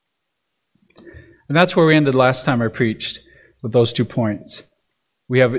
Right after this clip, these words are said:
in obedience to the truth, purified our souls for the love of the brothers without hypocrisy. And then there's the command to go further, "Fervently love one another from the heart."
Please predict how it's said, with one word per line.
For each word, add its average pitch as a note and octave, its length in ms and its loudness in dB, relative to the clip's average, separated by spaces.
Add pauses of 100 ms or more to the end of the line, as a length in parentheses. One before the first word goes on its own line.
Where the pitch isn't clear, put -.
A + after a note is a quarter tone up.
in D3+ 120 4
obedience D#3 460 2
to - 80 0
the D3 100 -4
truth, B2 360 -2
purified D3 440 2
our C#3+ 120 2
souls B2+ 340 0
for C3 140 -4
the A2+ 60 0
love B2 300 2
of A2+ 260 -8
the A#2+ 40 -6
brothers A#2+ 460 -2
without A#2+ 380 -2
hypocrisy. A#2 920 -4 (580)
And G#2 140 -4
then B2 100 2
there's C#3 220 2
the C#3 80 -4
command B2+ 380 2
to B2+ 80 2
go B2 120 2
further, G#2+ 400 0
"Fervently C#3 480 0
love B2 240 2
one A#2+ 160 0
another A2+ 300 0
from A2 180 -2
the G#2+ 80 -4
heart." - 400 -6